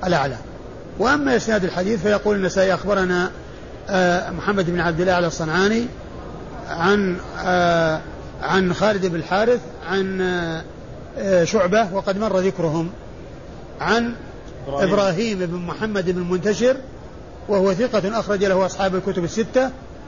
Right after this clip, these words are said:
Speaker 1: يروي عن أبيه محمد بن المنتشر، وهو أيضًا ثقة أخرج له أصحاب الكتب الستة، يروي عن، عن حبيب بن سالم.
Speaker 2: إي نعم.
Speaker 1: يروي عن حبيب بن سالم،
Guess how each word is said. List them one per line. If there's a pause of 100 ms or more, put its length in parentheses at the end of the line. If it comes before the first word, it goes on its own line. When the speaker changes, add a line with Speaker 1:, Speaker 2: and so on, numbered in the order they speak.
(220)
Speaker 1:
يروي
عن
أبيه
محمد
بن
المنتشر، (600)
وهو
أيضًا
ثقة
أخرج
له
أصحاب
الكتب
الستة، (580)
يروي
عن، (420)
عن (760)
حبيب
بن
سالم.
Speaker 2:
إي
نعم. (760)
Speaker 1:
يروي
عن
حبيب
بن
سالم،